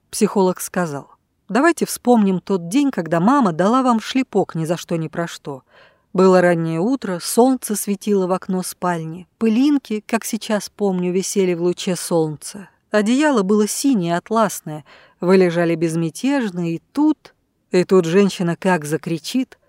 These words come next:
«Хватит уже! Надоело! Меня уже тошнит от воспоминаний! Давайте о чем-нибудь другом поговорим, я больше не хочу!» Давайте про мою работу поговорим.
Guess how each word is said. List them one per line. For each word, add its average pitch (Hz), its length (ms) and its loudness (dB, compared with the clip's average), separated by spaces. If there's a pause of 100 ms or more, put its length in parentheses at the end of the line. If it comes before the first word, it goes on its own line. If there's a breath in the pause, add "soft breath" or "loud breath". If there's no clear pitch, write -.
(140)
«Хватит 254 580 4
уже! 147 320 -8 (280)
Надоело! 202 840 4 (300)
Меня 196 280 6
уже 190 200 2
тошнит 208 600 2
от 208 120 0
воспоминаний! 208 840 0 (400 soft breath)
Давайте 208 420 4
о 160 40 -2
чем-нибудь 185 540 0
другом 185 480 2
поговорим, 175 640 -2
я 170 240 0
больше 240 340 0
не 208 160 4
хочу!» 208 540 -8 (380 soft breath)
Давайте 208 320 2
про 175 140 0
мою 190 240 2
работу 165 480 -2
поговорим. 165 680 -4